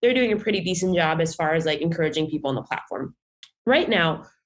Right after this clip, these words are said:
Reddit has community. It's one of the s-, over a hundred, hundred thousand plus active communities in over seventy different countries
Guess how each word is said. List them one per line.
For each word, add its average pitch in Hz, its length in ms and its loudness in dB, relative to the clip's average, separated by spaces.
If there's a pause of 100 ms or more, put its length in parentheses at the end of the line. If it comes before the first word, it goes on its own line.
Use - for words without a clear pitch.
(180)
Reddit 233 320 4
has 196 380 2
community. 214 680 0
It's 170 160 -4
one 196 100 2
of 185 100 0
the 185 60 2 (200)
s-, - 200 -8
over 185 140 2
a 180 60 2
hundred, 190 340 0 (320)
hundred 208 300 2
thousand 190 300 2
plus 185 220 -2
active 175 300 -4
communities 208 480 2
in 175 100 0
over 165 140 0
seventy 185 340 0
different 170 220 -2
countries 175 600 0